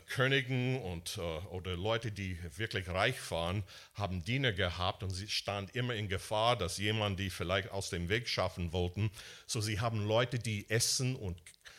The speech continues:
Trank vorgekostet haben, einfach als Schutz, als Bewahrung. Nun, der persische König, er war der König von der mächtig-, mächtigste Stadt oder Land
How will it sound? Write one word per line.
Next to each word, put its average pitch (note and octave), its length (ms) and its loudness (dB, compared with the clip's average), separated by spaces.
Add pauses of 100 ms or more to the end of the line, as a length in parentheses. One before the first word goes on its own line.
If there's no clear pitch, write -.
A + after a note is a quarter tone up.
(120)
Trank A#2+ 400 2 (300)
vorgekostet A#2+ 960 4
haben, F#2 420 2
einfach A2 320 -2
als G2+ 160 0
Schutz, - 380 0
als F2 180 -4
Bewahrung. F#2 560 -4 (560)
Nun, G#2+ 340 0 (160)
der G2 180 2
persische C#3+ 760 0
König, B2+ 640 2 (720)
er A#2 160 4
war A#2+ 260 8
der G#2 140 6
König C#3 480 4
von B2 160 0
der G2+ 100 4
mächtig-, C3+ 640 0 (720)
mächtigste C3+ 920 0 (600)
Stadt - 680 6
oder A2+ 200 4
Land C3+ 640 2